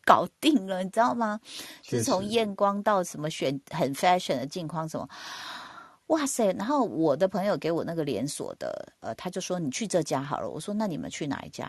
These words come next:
Speaker 1: 他说：“我老公已经要换他的眼科医师。”我说：“为什么？”他说：“检查一次要四百块。” <laughs> 哇塞，
Speaker 2: 这确实是美国的，
Speaker 1: 所以
Speaker 2: 对啊，额外的费用，跟台湾相比下来，就是说有很多的费用是在台湾想象不到的，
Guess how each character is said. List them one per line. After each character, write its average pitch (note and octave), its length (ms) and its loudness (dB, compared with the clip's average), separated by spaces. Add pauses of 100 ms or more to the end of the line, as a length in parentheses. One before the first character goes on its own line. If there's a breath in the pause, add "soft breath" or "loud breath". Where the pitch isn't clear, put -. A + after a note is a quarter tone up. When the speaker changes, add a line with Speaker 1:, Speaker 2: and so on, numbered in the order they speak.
Speaker 1:
他 F3 80 -10
说 G#3+ 240 -6 (120)
：“我 E3 120 -2
老 D#3+ 140 -4
公 E3 180 -4
已 - 60 -4
经 - 100 -4
要 D3 80 -2
换 - 240 2
他 D#3 160 -4
的 D#3+ 120 -4
眼 C3+ 260 -2
科 D#3+ 180 0
医 D#3 160 -2
师。” C3+ 320 -4
我 C#3+ 60 -6
说 - 180 -4
：“为 G3 120 0
什 - 240 -6
么？” - 180 -18
他 E3 80 -8
说 F3+ 260 -8
：“检 C3+ 280 -6
查 - 180 -6
一 D#3 60 -2
次 - 100 -6
要 D#3+ 160 -4
四 - 400 -2
百 - 180 -6
块。” - 240 -6 (280)
<laughs> E4 120 6 (3000 loud breath)
哇 F#4+ 180 0
塞， F#3+ 240 4
Speaker 2:
这 E3 100 10
确 C#3+ 120 8
实 C3+ 100 4
是 C3+ 160 2
美 A2+ 200 6
国 G#2 180 4
的， G#2+ 140 6
Speaker 1:
所 G#2 80 -6
以 - 40 -16
Speaker 2:
对 G#2+ 180 8
啊， G2 120 6
额 G#2 160 4
外 A2+ 200 8
的 G2+ 120 4
费 G#2 220 4
用， G2 160 2
跟 C#3 160 6
台 C3 160 6
湾 B2 180 6
相 B2 220 6
比 G#2 160 2
下 A2 220 2
来， F2+ 180 2
就 G#2 140 -2
是 G2 60 -6
说 G2+ 140 0
有 G2 120 0
很 G2 140 0
多 C3 160 4
的 B2 100 8
费 B2+ 160 8
用 A#2 160 10
是 A#2+ 120 2
在 A#2 120 8
台 A2 140 4
湾 G#2 180 4
想 G2 180 4
象 B2+ 180 8
不 G#2 120 -4
到 F#2+ 280 8
的， G2 200 -6